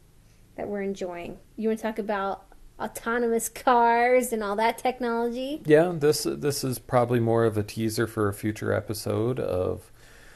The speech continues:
Speaker 2: what technology is gonna do in the future. You know, right now we're seeing, uh, autonomous abilities getting put into cars. Our car has the ability to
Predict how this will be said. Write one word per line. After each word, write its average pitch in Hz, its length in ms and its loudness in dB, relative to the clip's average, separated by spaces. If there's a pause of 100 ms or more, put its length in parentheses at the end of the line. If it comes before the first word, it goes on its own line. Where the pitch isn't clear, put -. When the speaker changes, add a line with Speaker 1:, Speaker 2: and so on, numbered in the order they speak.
(120)
Speaker 2:
what 107 360 4 (300)
technology 104 500 -2
is 101 140 -4
gonna 104 180 -2
do 98 140 -4
in 92 80 -4
the 90 80 -4
future. 117 640 -2 (180)
You 104 100 -4
know, 98 100 -2
right 98 220 -2
now 98 160 -2
we're 98 140 -2
seeing, 92 640 -6 (560)
uh, 92 300 -4
autonomous 95 800 -4
abilities 95 800 -2
getting 92 440 -8 (320)
put 95 160 -2
into 85 280 -6
cars. - 540 -4
Our 92 220 2
car 98 360 0
has 90 320 -2
the 95 100 -2
ability 92 580 -2
to 92 480 -6